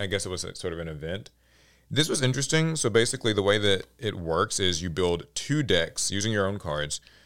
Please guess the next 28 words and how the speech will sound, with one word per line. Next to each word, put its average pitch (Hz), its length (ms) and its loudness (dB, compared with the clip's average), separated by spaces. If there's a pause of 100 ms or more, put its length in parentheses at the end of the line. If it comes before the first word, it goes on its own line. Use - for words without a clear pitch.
(160)
um, 90 400 2
one 98 320 4
deck 123 180 0
for 107 120 -6
going 92 260 -2
first 95 480 -6
and 90 180 -8
one 87 180 -4
for 85 100 -8
going 78 260 -6
second. - 400 -8 (580)
So 85 600 0 (180)
you 113 80 -8
know 101 80 0
how, 98 180 4
like, 90 160 2
when 90 140 -6
you 85 80 -6
queue 90 320 -4
up 82 260 -2
in 87 120 -8
Master 85 340 -4
Duel, 78 460 -10
you 87 180 -8
do 85 120 -6
the 82 80 -10
coin 120 300 -4
flip. 82 300 -6